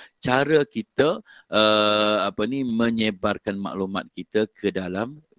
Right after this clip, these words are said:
dunia sosial, ah, sokmed, ah, media sosial. Sebab dalam, untuk kita, eh, apa ni, memastikan, eh, kelancaran pengiklanan kita,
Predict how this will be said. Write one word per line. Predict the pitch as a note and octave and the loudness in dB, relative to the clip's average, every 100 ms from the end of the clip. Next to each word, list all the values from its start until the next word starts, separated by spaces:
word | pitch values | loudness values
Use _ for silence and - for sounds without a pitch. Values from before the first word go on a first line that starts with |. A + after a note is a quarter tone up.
| _ | _
dunia | F#2 F#2 F#2 A#2+ D3+ | -4 -2 -2 -4 -4
sosial, | - F2+ F#2+ - F2+ E2 - | -8 -6 -6 -4 -4 -4 -10
ah, | - D#2+ | -12 -10
sokmed, | - G2+ F#2 G2 - _ - | -8 -8 -4 -6 -6 _ -18
ah, | D#2+ | -14
media | F2 F#2 | -10 -6
sosial. | F2 F#2+ - F2 D2+ - - - | -6 -8 -6 -8 -8 -16 -20 -8
Sebab | C3 B2 F#2 - _ | 2 2 2 -8 _
dalam, | G#2+ A#2 F3 E3+ - | 0 2 0 -4 -2
untuk | A#2+ C3+ D#3+ | 0 2 0
kita, | C#3+ - D#3+ C#3+ G2 E2+ | -2 0 4 6 4 2
eh, | F#2+ G#2 G2+ F#2+ F#2+ | 2 4 4 2 2
apa | G2+ G2 | 2 0
ni, | C3+ C3+ G2 F#2 | 0 0 0 -4
memastikan, | F#2+ G#2 G2+ - _ G#2+ - C3+ A2 E2+ D2 | -4 -4 -4 -8 _ -14 -6 -2 -2 -4 -12
eh, | D2+ F#2 F2+ | -10 -8 -2
kelancaran | A#2+ A#2 G#2+ G#2 A2 B2 F2+ - _ | 2 2 2 -2 0 0 -2 -12 _
pengiklanan | - A2 F#2 G#2 G#2 F#2 | -4 -4 -4 -6 -6 -8
kita, | G#2 - A2 | -6 -2 -2